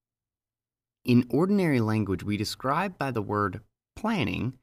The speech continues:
the complex of interrelated decisions about the allocation of our available resources. All economic activity is, in this sense,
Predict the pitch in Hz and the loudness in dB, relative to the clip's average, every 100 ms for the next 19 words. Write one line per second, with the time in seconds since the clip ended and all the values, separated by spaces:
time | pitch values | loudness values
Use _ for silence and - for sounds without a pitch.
0 | _ _ _ _ 127 - 156 190 208 - | _ _ _ _ -8 -2 -2 0 -2 -4
1 | 120 107 - - 104 - 139 156 - 170 | -6 -6 -12 -6 -8 -4 -2 0 0 0
2 | 151 131 120 104 104 - 127 123 117 113 | 2 0 -2 -4 -6 -2 0 0 0 -2
3 | 101 101 - 95 - 120 127 - - 160 | 0 -2 -2 -10 -4 -2 -2 -4 -2 -2
4 | - 90 92 - _ _ _ 123 127 - | -2 -4 -4 -10 _ _ _ 0 0 -2
5 | 120 123 113 101 95 95 95 95 - 98 | -4 -2 -2 -2 -2 -4 -8 -10 -8 -6
6 | 95 - 65 - - - - _ _ _ | -4 -6 -8 -10 -16 -18 -20 _ _ _
7 | _ _ _ _ _ _ 127 151 170 151 | _ _ _ _ _ _ -2 4 4 4
8 | 139 127 117 107 - 98 - 98 90 92 | 2 2 2 0 -4 -8 -6 -6 -4 -6
9 | 87 - 92 101 87 - 113 107 120 - | -6 -6 -4 -4 -6 0 2 4 2 0
10 | 143 131 78 - | -2 0 -2 -6